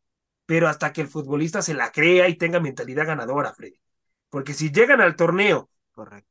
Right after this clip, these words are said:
Speaker 1: pensando que ya le van a ganar a Jamaica porque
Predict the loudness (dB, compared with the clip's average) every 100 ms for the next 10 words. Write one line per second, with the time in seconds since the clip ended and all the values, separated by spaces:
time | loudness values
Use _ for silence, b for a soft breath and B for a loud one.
0 | 0 2 2 4 4 4 -4 -12 -8 -2
1 | 4 4 6 2 0 -2 -2 -2 -4 -4
2 | -4 -4 -6 -12 -14 -14 -14 -10 -12 -12